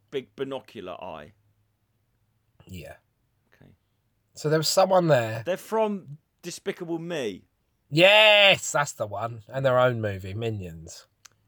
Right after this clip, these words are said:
Speaker 1: Yeah, Minions di-, was a quite high grossing film, as I remember correctly.
Speaker 2: <laughs>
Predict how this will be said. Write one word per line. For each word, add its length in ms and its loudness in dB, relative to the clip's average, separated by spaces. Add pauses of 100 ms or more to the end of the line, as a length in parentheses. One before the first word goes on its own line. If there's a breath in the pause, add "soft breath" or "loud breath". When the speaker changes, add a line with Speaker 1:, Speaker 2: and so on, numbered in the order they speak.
(180)
Speaker 1:
Yeah, 280 -6
Minions 1300 -10 (680)
di-, 200 -4
was 240 -6
a 40 -14
quite 280 -6
high 160 -6
grossing 420 -12
film, 220 -12
as 80 -14
I 60 -8
remember 280 -12
correctly. 480 -14 (1800)
Speaker 2:
<laughs> 60 -10